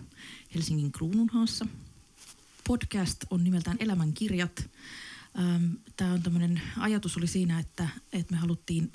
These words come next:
tuoda myöskin vanhempaa kirjaa uusien kirjojen rinnalle. Ja sit meillä on aina vieraana tämmönen uutuuskirjansa juuri julkaissut tekijä. Ja sitten hän, hänet, häntä on pyydetty tuomaan viisi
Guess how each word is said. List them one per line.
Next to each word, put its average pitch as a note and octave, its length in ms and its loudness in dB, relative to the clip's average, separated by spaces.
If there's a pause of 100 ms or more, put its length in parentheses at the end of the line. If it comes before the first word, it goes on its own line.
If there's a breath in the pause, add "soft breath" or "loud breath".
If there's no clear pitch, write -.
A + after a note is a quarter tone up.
tuoda F#3+ 200 2
myöskin E3+ 340 0
vanhempaa A3 400 2
kirjaa F#3+ 460 0 (540 loud breath)
uusien E3+ 500 2
kirjojen D3+ 340 0
rinnalle. F#3+ 460 2 (400 loud breath)
Ja - 60 -4
sit F3+ 140 -2
meillä E3+ 160 2
on E3+ 60 2
aina F3 220 2
vieraana D#3+ 320 0
tämmönen D3+ 320 0
uutuuskirjansa D#3 720 0
juuri D#3+ 320 0 (100)
julkaissut D#3+ 560 -2
tekijä. F#3 340 -4 (600 loud breath)
Ja D#3+ 80 0
sitten D#3 280 -2
hän, D3 260 0
hänet, F#3 320 0
häntä F#3+ 260 2
on F3 80 -2
pyydetty E3+ 380 0
tuomaan D#3+ 340 2
viisi G3+ 360 0